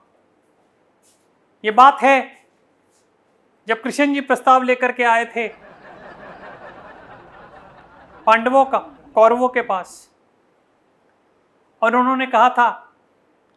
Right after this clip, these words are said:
कि अगर तुम पांच गांव भी दे दोगे तो मैं तुम्हारे को संधि के लिए तैयार हूं। लेकिन आपको पता है वो संधि क्यों नहीं हो पाई थी?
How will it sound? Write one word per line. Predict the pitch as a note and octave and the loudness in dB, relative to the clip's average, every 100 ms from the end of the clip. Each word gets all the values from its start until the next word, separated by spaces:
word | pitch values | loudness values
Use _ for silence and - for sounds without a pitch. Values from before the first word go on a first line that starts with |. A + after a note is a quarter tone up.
| _ _ _ _ _ _ _ _ _ _ _ _ _ _ _ _ | _ _ _ _ _ _ _ _ _ _ _ _ _ _ _ _
कि | A#3+ | -6
अगर | A3+ A3 C4+ | -2 2 0
तुम | C4 C4 G#3+ - _ _ _ _ _ _ _ _ | 0 -4 -6 -16 _ _ _ _ _ _ _ _
पांच | A3+ C4 A#3 | 0 0 0
गांव | B3 B3 | -2 -2
भी | A3+ | -4
दे | A#3 A3+ | -8 -6
दोगे | A3+ A3+ G#3+ F#3 _ _ _ _ _ | -6 -8 -10 -14 _ _ _ _ _
तो | A3 | -4
मैं | A#3 B3 | -2 -2
तुम्हारे | A#3+ G3 A3 | -4 -4 -4
को | A3 G3+ - _ _ _ _ _ _ _ | -6 -12 -14 _ _ _ _ _ _ _
संधि | - A#3+ A#3+ | -6 -4 -4
के | A#3+ | -8
लिए | A3+ | -8
तैयार | A3 G#3 F#3+ F#3 | -8 -8 -6 -8
हूं। | D#3+ E3 _ _ _ _ _ _ _ _ _ _ _ _ _ _ _ _ _ _ _ _ _ _ _ _ _ _ _ _ _ | -10 -20 _ _ _ _ _ _ _ _ _ _ _ _ _ _ _ _ _ _ _ _ _ _ _ _ _ _ _ _ _
लेकिन | G3 C#4 C#4+ B3+ F3+ _ _ _ _ _ _ _ _ A#3 | 2 2 2 -8 -10 _ _ _ _ _ _ _ _ -2
आपको | B3 B3+ B3 | 0 -2 -4
पता | B3 C4 | -2 0
है | C4 | 0
वो | B3+ | -2
संधि | B3+ A#3+ B3+ | -6 -8 -10
क्यों | B3+ B3+ | -8 -8
नहीं | B3 | -6
हो | A#3+ | -6
पाई | A#3 A3 | -6 -6
थी? | G#3+ G3 | -10 -20